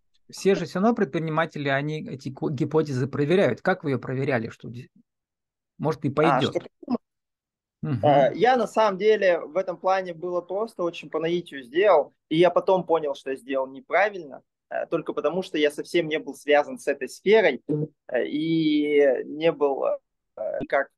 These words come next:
Speaker 2: н-, не, не особо изучил, в общем, ее.
Speaker 1: А как же вы
Speaker 2: Я сам по
Speaker 1: лекал-то
Speaker 2: себе
Speaker 1: делаете, если вы с этой сферой не
Speaker 2: А,
Speaker 1: связаны?
Speaker 2: щас. Да, да, да, да. Щас расскажу, что, как это было. Э, я понял, что надо быстрее делать, и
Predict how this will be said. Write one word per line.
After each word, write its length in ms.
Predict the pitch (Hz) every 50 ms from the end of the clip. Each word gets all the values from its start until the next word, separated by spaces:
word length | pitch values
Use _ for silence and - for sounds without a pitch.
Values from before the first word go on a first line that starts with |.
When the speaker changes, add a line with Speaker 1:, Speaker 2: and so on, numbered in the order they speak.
| _ _ _ -
Speaker 2:
н-, 220 | 151 156 160 - -
не, 200 | 170 175 151 127
не 160 | 123 151 160
особо 320 | 160 160 - 196 170 165
изучил, 340 | 151 147 160 - - 175 156
в 60 | 127
общем, 260 | 127 - - - 127 120
ее. 200 | - - - -
Speaker 1:
А 60 | 127
как 220 | 147 156 185 185
же 140 | 180 196 190
вы 140 | 175 180 196
Speaker 2:
Я 60 | 202
сам 200 | 170 220 202 202
по 80 | 190 160
Speaker 1:
лекал-то 0 |
Speaker 2:
себе 200 | - - - 131
Speaker 1:
делаете, 480 | 127 165 151 131 123 117 - - 127
если 180 | 107 - - 131
вы 120 | 123 127 127
с 100 | - 143
этой 100 | 127 131
сферой 260 | - - 143 131 127
не 100 | 123 123 123 - - 147
Speaker 2:
А, 180 | 165 147 127 -
Speaker 1:
связаны? 20 | -
Speaker 2:
щас. 160 | - 185 - _ _ _ _ - - _ _ _ _ _ _ _
Да, 240 | 180 156 175 156 143
да, 80 | 139 147
да, 120 | 135 143 131
да. 180 | 135 123 123
Щас 200 | - - 202 220
расскажу, 560 | 220 180 - - - 135 - 131 127 120 123 _ _
что, 320 | - - 190 190 156 123 -
как 180 | - 180 180 -
это 140 | 151 - 120
было. 320 | 110 123 - - - _ _ _ _ _ _ _ _ -
Э, 360 | - 120 123 127 127 127 120 127
я 140 | 156 180
понял, 260 | 175 - 196 190 180 165
что 140 | - -
надо 200 | 170 170 170 165
быстрее 320 | 160 175 160 - 170 160 156
делать, 400 | - 190 262 285 240 202 - -
и 520 | 156 151 151 151 151 147 147 147 147 -